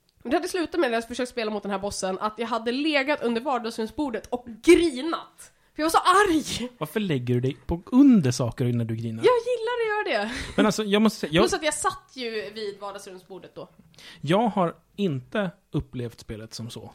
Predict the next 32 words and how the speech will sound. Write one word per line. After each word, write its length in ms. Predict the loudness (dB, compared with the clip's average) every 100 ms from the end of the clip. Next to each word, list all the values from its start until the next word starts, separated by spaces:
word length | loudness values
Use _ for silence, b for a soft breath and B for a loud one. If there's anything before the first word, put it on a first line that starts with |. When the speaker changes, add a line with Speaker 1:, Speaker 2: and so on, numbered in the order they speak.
| -2
Speaker 1:
Nej, 100 | 0
Speaker 2:
som 100 | 2
Speaker 1:
men 80 | -2
Speaker 2:
du 60 |
beskriver. 300 | -2 -8 -10 -12
Speaker 1:
jag 300 | -2 -2 0
har 180 | -2 -2
det 60 |
extremt 440 | -4 -8 -6 -6 -4
så 60 |
här. 80 | -10 b b b
För 60 | -16
det 60 | -6
kommer 400 | -2 0 0 0
en 200 | -4 -6
boss, 320 | -10 -12 -18 _
och 120 | -8
så 100 | -6
kunde 300 | -8 -6 -6
jag, 100 | -4
och 80 | -4
jag 160 | -6 -8 -14 -16
fick 140 | -10 -6
liksom, 260 | -4 -4 -2
jag 160 | -2
levlade 720 | 2 0 0 0 -2 -2 -6 -8
i... 180 | -10 -12 _ _ _ _ _ _ _ _ _ _
Så 280 | -8 -4 -2
många 220 | -2 -2
timmar. 220 | -2 -2
Jag 160 | 0 0
lämnade 460 | 0 0 -2 -2